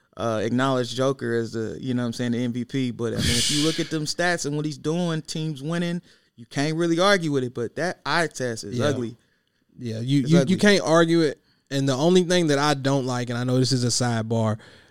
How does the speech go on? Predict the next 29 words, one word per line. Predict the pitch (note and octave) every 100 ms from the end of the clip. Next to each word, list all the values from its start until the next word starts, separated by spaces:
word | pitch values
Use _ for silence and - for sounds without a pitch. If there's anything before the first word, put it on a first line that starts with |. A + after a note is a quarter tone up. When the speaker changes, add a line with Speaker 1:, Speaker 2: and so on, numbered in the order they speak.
| -
Speaker 2:
the |
only | D3+ G3
thing | F#3+ F3+
I | F3+
don't | F3+
like | D#3 D#3
about | C#3+ C#3 C3+
the | A#2
whole | C3 C3
Joker | A#2 B2+ B2 A#2
thing | B2+ B2 A#2+
is, | A#2 A#2+
like, | A#2+ A2+ F#2+ - _ _ _
when | - B2
you | D3
look | F3 F3 E3+
at | D#3 D3
it | -
from | - C#3 C3
a | B2 A#2+ G#2+
historical | A#2 - - C3+ D3 C#3 C3
context, | A#2 C#3+ C3+ B2 C#3+ C3 - A#2+
Speaker 1:
Right. | A2+ G#2 _ _ _ _ _ _ _ _ _ _ _
Speaker 2:
not | - B2+ D3+ E3+
very | D#3+ E3+ E3+
many | D#3+ D3+
people | C#3 D#3 C3+
have | B2 A#2
won | A2 A#2 B2+ C#3+ B2+ A2+ A2